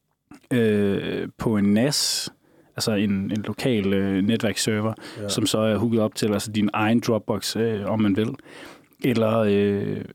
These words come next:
Speaker 1: eller at man kører på nogle harddiske, øh, med noget backup, men at det er fysiske harddiske, du har det på, eller S S D'er. Øhm, f-, altså, så slipper du for at skal lægge det ud. Og så når du for eksempel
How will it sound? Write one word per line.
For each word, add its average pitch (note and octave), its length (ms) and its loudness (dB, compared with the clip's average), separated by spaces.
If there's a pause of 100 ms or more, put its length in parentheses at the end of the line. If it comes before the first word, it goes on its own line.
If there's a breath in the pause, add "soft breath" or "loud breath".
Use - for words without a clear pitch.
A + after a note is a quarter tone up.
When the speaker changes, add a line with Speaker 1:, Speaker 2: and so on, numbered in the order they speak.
Speaker 1:
eller G#2+ 140 -2
at G#2 120 -2
man G2 160 0
kører A#2 320 2
på A2 340 -2
nogle G#2 240 0
harddiske, A#2+ 600 -2 (500 loud breath)
øh, G#2 260 -2
med G2+ 80 0
noget G#2 180 0
backup, A#2+ 520 0
men A2+ 200 0
at G2+ 160 -2
det G#2+ 140 2
er G2 340 0
fysiske A2+ 540 -2
harddiske, A2+ 500 -2
du G#2+ 80 -2
har A#2+ 200 0
det G2+ 100 -2
på, G#2+ 220 0
eller G2+ 320 -4
S - 40 -4
S - 240 -4
D'er. G#2+ 200 0 (1000 loud breath)
Øhm, G2+ 460 2 (580 loud breath)
f-, - 260 -10 (180)
altså, A#2+ 260 0 (160)
så - 160 -2
slipper B2+ 260 2
du B2 60 2
for B2+ 160 2
at A2+ 60 0
skal - 160 0
lægge G#2+ 180 0
det A#2+ 60 2
ud. A2+ 380 2
Og A#2+ 100 -2
så B2+ 120 0
når A#2 200 4
du A2+ 120 0
for G#2 100 -4
eksempel A2 460 2